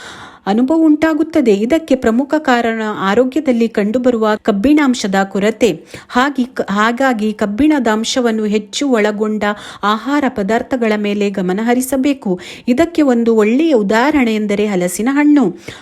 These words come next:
ಹೌದು, ಈ ಹಣ್ಣಿನಲ್ಲಿ ಆರೋಗ್ಯಕ್ಕೆ ಬೇಕಾಗುವ ಎಲ್ಲ ಬಗೆಯ ಪೌಷ್ಟಿಕ ಸತ್ವಗಳು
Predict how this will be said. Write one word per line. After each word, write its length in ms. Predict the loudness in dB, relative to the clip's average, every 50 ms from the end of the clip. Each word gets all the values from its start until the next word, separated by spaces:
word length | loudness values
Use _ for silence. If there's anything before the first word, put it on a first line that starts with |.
| -6
ಹೌದು, 420 | 0 0 2 2 2 2 0 -2 0
ಈ 140 | 2 2 2
ಹಣ್ಣಿನಲ್ಲಿ 600 | 4 4 4 4 4 2 2 2 2 2 2 2
ಆರೋಗ್ಯಕ್ಕೆ 600 | 2 2 2 2 0 0 -2 -4 -6 -4 -2 -2
ಬೇಕಾಗುವ 600 | 0 0 0 0 0 0 0 0 0 0 0 0
ಎಲ್ಲ 280 | 2 2 0 0 0 0 0
ಬಗೆಯ 400 | 0 0 -2 0 0 0 0 0
ಪೌಷ್ಟಿಕ 560 | -2 -2 -2 -2 -2 -2 -4 -8 -8 -6 -2 -2 -2
ಸತ್ವಗಳು 840 | -2 -4 -4 -6 -6 -4 -2 -2 -2 0 0 0 0 0 0 0 -2